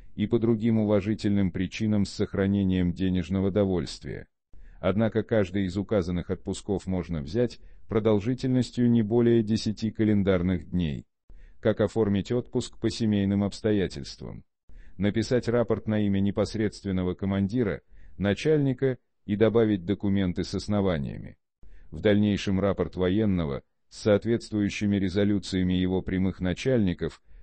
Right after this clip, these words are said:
подаётся в кадровое подразделение штаба. Командир воинской части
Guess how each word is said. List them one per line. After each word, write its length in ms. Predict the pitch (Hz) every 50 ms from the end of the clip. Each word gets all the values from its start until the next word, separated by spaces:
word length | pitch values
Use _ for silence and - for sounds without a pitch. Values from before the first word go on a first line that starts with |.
| - - -
подаётся 540 | - 98 98 104 104 107 110 - - 113
в 80 | 98 -
кадровое 480 | - 117 107 101 104 104 101 101 98 90
подразделение 800 | 98 95 82 95 98 - - 90 95 92 95 92 90 92 92 95
штаба. 500 | 90 - - - 87 73 65 - - - - _ _ _ _ - - - - - - -
Командир 460 | - 110 107 107 107 104 117 127 117
воинской 500 | 110 113 117 107 101 92 - - 98 92
части 560 | 85 - - 131 127 101 - - 80 69 -